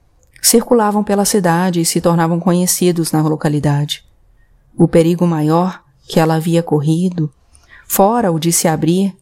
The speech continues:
sem reserva alguma, para um desconhecido. Ela não sabia nada sobre ele,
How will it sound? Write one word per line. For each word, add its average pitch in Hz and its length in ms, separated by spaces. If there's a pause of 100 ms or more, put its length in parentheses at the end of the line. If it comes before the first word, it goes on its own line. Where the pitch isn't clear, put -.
sem 165 200
reserva 160 420
alguma, 170 540 (380)
para 156 200
um 156 140
desconhecido. 165 1000 (1040)
Ela 190 220
não 202 120
sabia 202 400
nada 185 360
sobre 170 280
ele, 160 320